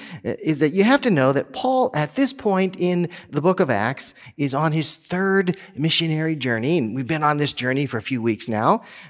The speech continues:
Uh, he has been to Corinth, and he has written to the Romans saying, "I'm gonna get there. I'm gonna come to Rome." He has been in Ephesus, where he's, we believe he's written, uh, the book of, of First Corinthians, the letter, and, and,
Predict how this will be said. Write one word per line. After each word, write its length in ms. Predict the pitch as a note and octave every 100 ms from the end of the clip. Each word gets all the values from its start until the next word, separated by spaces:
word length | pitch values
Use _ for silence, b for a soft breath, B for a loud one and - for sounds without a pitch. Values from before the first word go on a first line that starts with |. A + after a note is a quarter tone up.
| B
Uh, 240 | A2+ G#2 -
he 160 | E3+
has 100 | D#3+
been 380 | C#3 F#3 G#3+ F3+
to 120 | -
Corinth, 480 | D3+ F3 F#3+ G#3 G#3
and 160 | A2+ A#2+ B C#3+ B2+
he 160 | E3
has 180 | D3 C#3 B -
written 300 | G#3+ G#3+ G3
to 120 | F#3+
the 120 | D#3+
Romans 500 | E3+ G3+ G3 G3 -
saying, 300 | F#3+ F3 E3+
"I'm 160 | - G#3
gonna 180 | A3
get 280 | G3 G#3+ A3+
there. 180 | F3 D#3
I'm 120 | D#3
gonna 200 | E3+ A3
come 400 | - - A#3+ A#3
to 100 | G3+
Rome." 480 | F#3+ F3+ E3+ B2 A2+ b b
He 80 | G3+
has 100 | G#3+
been 160 | A#3 B3
in 120 | A3+
Ephesus, 540 | A#3 G#3 F3+ C#3+ B2
where 120 | C#3
he's, 140 | C3+ C3 B
we 100 | E3+
believe 300 | E3+ F#3+ G3
he's 200 | D#3+ D#3
written, 300 | F#3 D#3+ C#3+ B B
uh, 200 | C#3+ C3+
the 120 | C#3
book 220 | D3 F3 D#3
of, 160 | B2 B
of 140 | D3+ -
First 260 | F#3 -
Corinthians, 520 | - G#3 G3 C#3+ A#2+
the 100 | C3+
letter, 320 | E3+ G3 D3+ A#2+
and, 100 | A#2 B B B -
and, 160 | D3+